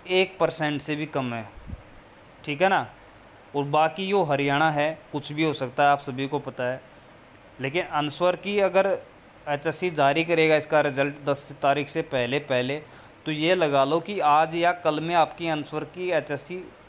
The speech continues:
को डालनी होगी, क्योंकि दो से तीन दिन तो फिर उनको, अ, जिनको दिक्कत होगी या आपत्ति होगी क्वेश्चन के ऊपर, उनको भी तो टाइम मिलेगा दो से तीन दिन का। उसके बाद में फिर इनको रिजल्ट भी निकालना, अगर दस तारीख से उनके फिजिकल स्टार्ट होंगे तो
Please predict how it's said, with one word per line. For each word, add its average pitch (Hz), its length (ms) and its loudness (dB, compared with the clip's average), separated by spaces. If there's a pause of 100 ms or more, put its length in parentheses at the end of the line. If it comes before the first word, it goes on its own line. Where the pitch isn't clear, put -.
(240)
को 180 100 2
डालनी 180 380 2
होगी, 143 320 -2
क्योंकि 143 380 -6
दो 151 220 -2
से 185 160 -2
तीन 175 260 -6
दिन 180 180 -4
तो 180 100 -4
फिर 175 160 -4
उनको, 180 320 -2
अ, 175 60 -6 (300)
जिनको 160 560 -2
दिक्कत 156 460 -2
होगी 165 300 -2
या 175 80 6
आपत्ति 156 520 0
होगी 156 320 -2
क्वेश्चन 156 400 -6
के 151 120 -6
ऊपर, 156 260 0
उनको 160 400 -4
भी 170 120 0
तो 170 100 -2
टाइम 147 280 0
मिलेगा 147 360 0
दो 139 200 -4
से 143 140 -6
तीन 127 280 -6
दिन 123 200 -8
का। 117 140 -6 (100)
उसके 160 240 -4
बाद 147 240 4
में 165 120 -6
फिर 156 140 -4
इनको 165 220 -2
रिजल्ट 147 380 0
भी 160 100 -6
निकालना, 127 400 -2
अगर 131 160 -2
दस 131 280 -4
तारीख 135 240 0
से 139 120 -6
उनके 131 220 -6
फिजिकल 131 440 -4
स्टार्ट 123 340 -4
होंगे 110 180 -10
तो 107 160 -14